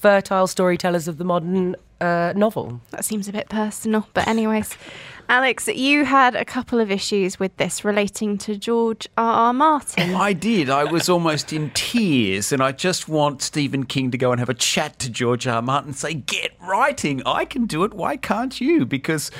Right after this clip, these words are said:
Speaker 3: like the millions and millions and millions of George R R Martin fans around the world, we just want him to finish the book. Just finish one book. Just, just please put us out of our misery, please.
Speaker 1: I think he's doing it on purpose.
Speaker 3: Uh, you're probably right. He probably enjoys all our pain.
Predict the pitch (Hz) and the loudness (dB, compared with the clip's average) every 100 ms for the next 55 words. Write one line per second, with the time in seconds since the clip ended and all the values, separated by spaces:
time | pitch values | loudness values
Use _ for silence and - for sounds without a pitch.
0 | - - 165 165 180 175 202 185 160 156 | -16 -4 -2 0 -2 0 -2 -2 -2 -4
1 | 156 170 165 151 143 147 165 143 117 104 | -2 -2 -2 -4 -6 -6 -2 0 0 0
2 | - 120 101 117 113 113 107 104 107 - | -2 -2 -2 0 2 2 0 0 -2 -4
3 | - 107 104 - 104 101 104 110 170 190 | -4 -2 -2 -2 -2 -2 -2 -2 -2 -6
4 | - - 160 165 262 185 277 277 - 269 | -8 -2 -2 -2 -6 -4 0 0 -2 -4
5 | 262 381 381 370 - 285 262 - 262 415 | 0 2 2 -2 2 2 2 2 2 2
6 | 370 120 - 403 - - - - - 285 | 0 -2 0 -2 -2 -10 -8 -8 -6 -2
7 | 269 330 143 - 208 190 165 151 135 139 | 0 0 -2 -4 -4 -2 -4 -2 -2 -2
8 | 139 107 110 113 127 123 123 - - 175 | -2 -2 -2 -2 -4 -6 -10 -16 -2 0
9 | 202 180 180 160 143 90 120 127 120 - | 2 2 4 4 6 4 2 0 -2 -4
10 | - - 123 107 95 85 76 76 78 85 | -6 -4 -2 -2 -4 -6 -10 -10 -10 -12
11 | - 101 104 92 92 92 95 90 90 87 | -6 -4 -4 -4 -4 -2 -2 -2 -4 -4
12 | 85 85 - 87 87 87 85 | -6 -8 -10 -8 -8 -8 -10